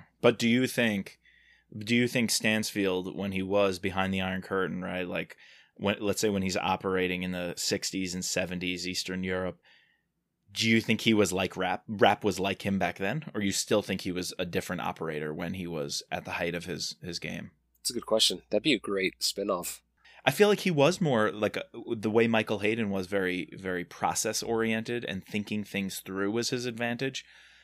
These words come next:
Speaker 1: So I don't think Stansfield in the field would have reminded me much of Rapp at all.
Speaker 2: Yeah.
Speaker 1: Uh, now Hurley, Hurley on the other hand,
Speaker 2: Yeah,
Speaker 1: is the
Speaker 2: no,
Speaker 1: one,
Speaker 2: Hurley's more Rapp. Yeah.
Speaker 1: he's the one who's gonna give us Rapp, uh, you know, of an older generation.
Speaker 2: Well, that's like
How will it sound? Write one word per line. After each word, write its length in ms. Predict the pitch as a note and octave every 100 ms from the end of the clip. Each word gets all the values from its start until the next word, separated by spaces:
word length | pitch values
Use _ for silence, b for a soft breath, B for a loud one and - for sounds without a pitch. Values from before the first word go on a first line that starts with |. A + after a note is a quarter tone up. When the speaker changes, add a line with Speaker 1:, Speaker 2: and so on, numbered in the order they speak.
| b b
Speaker 1:
So 500 | - A#2 G#2+ G2+ - -
I 100 | B2
don't 200 | F#3+ E3+
think 160 | F#3
Stansfield 580 | E3 A#2+ A2+ A2 A2 G#2
in 80 | G2+
the 60 | G2+
field 380 | - G2+ F2+
would 200 | E2+ F#2
have 100 | F#2
reminded 400 | F#2+ F#2+ F#2+ F#2+
me 120 | F#2 F#2
much 240 | F2+ -
of 100 | E2+
Rapp 240 | F2+ F#2
at 60 | E2
all. 280 | F#2 F#2 -
Speaker 2:
Yeah. 220 | A2+ A#2+
Speaker 1:
Uh, 40 | -
now 160 | A#2+ G2+
Hurley, 420 | C3+ C#3 A#2 F2+ B
Hurley 420 | - D#3 D3+ C#3 G#2+
on 120 | G2+
the 80 | G2
other 140 | F#2
hand, 240 | G2 G2
Speaker 2:
Yeah, 80 | D3+
Speaker 1:
is 40 | C#3
the 60 |
Speaker 2:
no, 60 | C3+
Speaker 1:
one, 100 | C#3+
Speaker 2:
Hurley's 240 | E3+ C#3+
more 160 | A#2+ A2+
Rapp. 240 | G#2 G2 _ b b b
Yeah. 160 | - -
Speaker 1:
he's 180 | D3+
the 80 | C#3
one 160 | A#2+ A2+
who's 160 | A#2
gonna 180 | G#2+ G#2
give 180 | G2 G#2
us 180 | F#2+ -
Rapp, 300 | G2+ F#2 -
uh, 180 | - F#2+ F2+
you 140 | G2
know, 180 | F2+ F#2 -
of 180 | F2+ F2+
an 80 |
older 240 | F#2 F#2 F#2
generation. 720 | F#2+ F2+ F2+ F#2 - D#2+ F#2+ b b b _
Speaker 2:
Well, 100 | B2+
that's 160 | C3+ -
like 200 | C#3